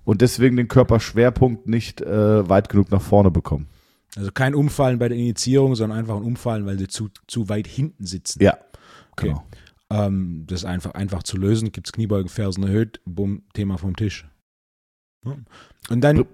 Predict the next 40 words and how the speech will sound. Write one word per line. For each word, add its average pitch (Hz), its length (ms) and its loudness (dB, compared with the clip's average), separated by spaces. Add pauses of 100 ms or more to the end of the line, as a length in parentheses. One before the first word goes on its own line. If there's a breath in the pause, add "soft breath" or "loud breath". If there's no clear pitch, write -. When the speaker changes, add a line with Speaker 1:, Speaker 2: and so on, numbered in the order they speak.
(260)
Speaker 2:
also 107 180 -6
Mobilität, 120 560 0
wenn 120 140 -2
wir 107 60 -4
die 123 140 -6
Frage 123 300 -2
geklärt 127 420 0
haben, 131 400 0
dein 113 180 -2
Beispiel, 127 500 2 (280 loud breath)
sie - 80 -10
kann 131 140 2
nicht 123 120 2
Langhantel 123 340 0
Nacken 139 240 -2
drücken, 131 240 -2
was 120 120 -2
ist 113 120 -6
das 117 120 -8
Problem? 127 440 0 (100)
Kriegt - 220 -8
sie 117 80 -8
die 117 60 -4
Stange 156 280 0
nicht 151 120 0
in 147 100 -2
Position, 147 640 0
kann 131 200 -2
sie 110 100 -8
sich 110 120 -6
Speaker 1:
Ja. 104 140 4 (640)
Speaker 2:
Gut. 101 180 -4 (420 soft breath)
Also 104 160 -4
ihre, 107 280 0
ihre 107 180 -4
Schultermobilität 110 720 -2
ist 82 160 -12
massiv 98 320 -6
eingeschränkt. - 560 -14
Also - 100 -20